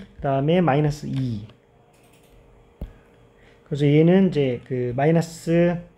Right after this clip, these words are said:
그 사를 묶-, 사를 나오게 하면은, 어, 팔분의 일의 엡실론 제곱의 h 바 오메가의 n 플러스 이분의 일. 이제 여기에 세컨 오더, 어, 코렉션이 되겠습니다.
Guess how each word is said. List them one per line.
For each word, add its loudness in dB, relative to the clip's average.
그 0
사를 4
묶-, -4
사를 2
나오게 2
하면은, -2
어, -8
팔분의 0
일의 0
엡실론 -2
제곱의 0
h -6
바 0
오메가의 0
n 2
플러스 -2
이분의 0
일. -4
이제 -4
여기에 -2
세컨 2
오더, 0
어, -10
코렉션이 -2
되겠습니다. -8